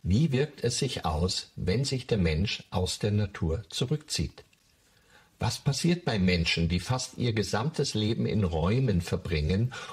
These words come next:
oder deren Haut fast vollständig von der Sonne abgeschirmt ist? Durch Kleidung und in Wohnung, Büro oder Auto?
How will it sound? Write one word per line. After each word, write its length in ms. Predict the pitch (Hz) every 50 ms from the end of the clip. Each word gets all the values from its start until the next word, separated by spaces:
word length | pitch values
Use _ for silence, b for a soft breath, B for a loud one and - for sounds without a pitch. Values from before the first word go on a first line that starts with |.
| B B B
oder 320 | 107 110 127 139 - 131
deren 340 | 110 - 110 107 104 95 90
Haut 220 | 95 98 113 - -
fast 320 | - 143 151 - - -
vollständig 840 | - - 147 160 180 180 - - - 80 76 76 76 90 104 - - B B B B B B
von 240 | B - 107 131 135
der 120 | 123 110
Sonne 400 | - - 92 85 87 101 107 -
abgeschirmt 640 | - - - - - - - - 85 82 78 -
ist? 420 | - - - - - - - - - _ _ _ _ _ _ _ -
Durch 180 | - 85 -
Kleidung 640 | - - 80 78 80 85 98 113 131 120 120 123 110
und 220 | - 98 92 82 -
in 200 | 90 87 78 87
Wohnung, 440 | 92 92 104 113 117 117 117 104
Büro 480 | - 98 85 82 87 85 90 101 120 -
oder 320 | - 113 110 - - -
Auto? 340 | - 160 170 175 - - 78